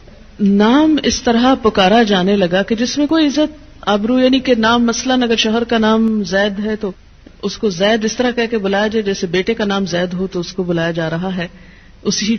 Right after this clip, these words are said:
ٹون میں، اسی ہی انداز میں، اسی ہی اسٹائل میں۔ تو یہ صرف نام پکارنا ہی نہیں ہے،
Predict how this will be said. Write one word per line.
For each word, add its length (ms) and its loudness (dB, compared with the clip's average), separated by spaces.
ٹون 320 2
میں، 120 0
اسی 280 -2
ہی 140 0
انداز 420 -2
میں، 120 -2
اسی 240 -4
ہی 140 -4
اسٹائل 440 -2
میں۔ 240 -2
تو 220 -4
یہ 240 0
صرف 320 0
نام 340 4
پکارنا 380 -4
ہی 120 -4
نہیں 320 -6
ہے، 340 -6